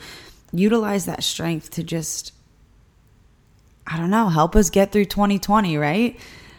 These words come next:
Um, so what is that thing for you? That's my, that's the thing for me. I don't like division. I just want unity. I wanna be able to hear the other side, have empathy, and bring joy and have fun while we're doing it.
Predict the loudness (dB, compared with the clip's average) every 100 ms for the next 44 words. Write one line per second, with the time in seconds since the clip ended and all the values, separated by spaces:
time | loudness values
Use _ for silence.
0 | _ -6 -4 -4 -6 -10 -12 -16 -20 _
1 | _ -10 2 4 6 4 4 0 -4 -4
2 | -4 -4 -6 -6 -4 -2 -2 -2 -2 -2
3 | -2 -2 -2 -4 -4 -4 -6 -6 -4 -4
4 | -6 -10 -6 -2 0 0 -2 -4 -4 -2
5 | -2 -4 -2 -2 -2 -4 -4 -6 -4 -4
6 | -4 -4 -2 -2 0 -2 -4 -4 -4 -8
7 | -6 -6 -6 -8 -8 -8 -6 -4 -4 -6
8 | -12 -18 -18 -10 -8 -6 -4 -6 -4 -2
9 | 0 -2 -2 0 -2 -2 -2 0 0 -2
10 | -4 -6 -2 2 2 2 0 0 -2 0
11 | 0 0 -4 -8